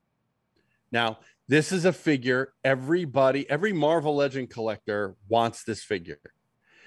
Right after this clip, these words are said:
You can tell that's true by the fact that the, uh, Diamond Select Mephisto has hit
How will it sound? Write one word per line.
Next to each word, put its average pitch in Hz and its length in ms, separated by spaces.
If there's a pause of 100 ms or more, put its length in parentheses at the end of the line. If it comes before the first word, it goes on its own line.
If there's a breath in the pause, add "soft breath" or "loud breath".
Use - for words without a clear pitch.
(220 soft breath)
You 143 180
can 131 220
tell 175 260
that's 131 320
true 185 300
by 139 160
the 117 100
fact 120 440
that 120 260
the, 113 420 (840)
uh, 110 220 (120)
Diamond 156 520
Select 131 920
Mephisto 107 960 (460)
has 131 260
hit 151 300